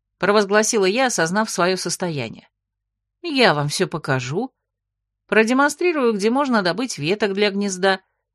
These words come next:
заодно вы выберете себе комнату на первом этаже. Сотрудники отеля будут жить тут, внизу. Наверху постояльцы. И по ходу всё с вами обсудим". "Пойдёмте,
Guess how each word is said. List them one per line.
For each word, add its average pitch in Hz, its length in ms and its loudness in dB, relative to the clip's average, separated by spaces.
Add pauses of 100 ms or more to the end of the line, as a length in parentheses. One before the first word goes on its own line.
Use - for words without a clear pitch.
заодно 175 480 2
вы 254 180 2
выберете 220 500 -2
себе 165 280 -2
комнату 285 480 -4
на 151 120 -2
первом 214 360 -2
этаже. 139 400 -4 (720)
Сотрудники 269 640 0
отеля 262 360 0
будут 226 320 -4
жить 233 260 -6
тут, 214 200 -6
внизу. 160 460 -6 (500)
Наверху 202 560 2
постояльцы. 143 800 -2 (640)
И 214 280 2
по 170 200 0
ходу 277 460 0
всё 247 280 -2
с - 120 -6
вами 226 260 2
обсудим". 147 540 -6 (1160)
"Пойдёмте, 160 1120 -2